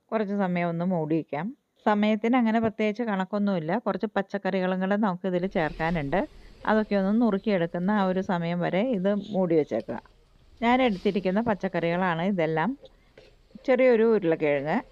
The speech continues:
ഒരു ചെറിയ ക്യാരറ്റ്, ഇടത്തരം വലുപ്പത്തിലുള്ള ഒരു സവാള, ചെറിയൊരു കഷ്ണം ഇഞ്ചി. ഇതെല്ലാം നന്നായി കഴുകി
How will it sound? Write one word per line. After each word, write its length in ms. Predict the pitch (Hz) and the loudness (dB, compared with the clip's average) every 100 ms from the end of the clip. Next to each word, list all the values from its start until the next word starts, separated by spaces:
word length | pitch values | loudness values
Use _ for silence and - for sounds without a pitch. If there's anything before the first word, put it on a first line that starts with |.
| _ | _
ഒരു 120 | 240 262 | 2 4
ചെറിയ 280 | 233 196 202 | 4 4 2
ക്യാരറ്റ്, 580 | 208 165 143 143 - 190 302 - - _ - | 2 2 2 0 -2 -4 -4 -16 -20 _ -4
ഇടത്തരം 440 | 240 240 226 226 | 0 2 2 4
വലുപ്പത്തിലുള്ള 600 | 220 190 190 180 175 175 175 | 4 2 2 0 2 2 4
ഒരു 200 | 180 180 | 4 2
സവാള, 420 | 196 147 131 123 - _ _ _ _ | 0 -2 -4 -6 -8 _ _ _ _
ചെറിയൊരു 340 | 254 240 240 196 | 0 4 4 4
കഷ്ണം 400 | 170 151 170 240 | 2 0 -2 0
ഇഞ്ചി. 420 | 208 170 147 135 120 _ _ _ _ | 2 0 -2 -4 -6 _ _ _ _
ഇതെല്ലാം 400 | 220 220 185 190 | 2 2 4 2
നന്നായി 360 | 214 185 175 196 | 2 2 2 0
കഴുകി 520 | 208 185 165 165 196 | 2 2 2 2 0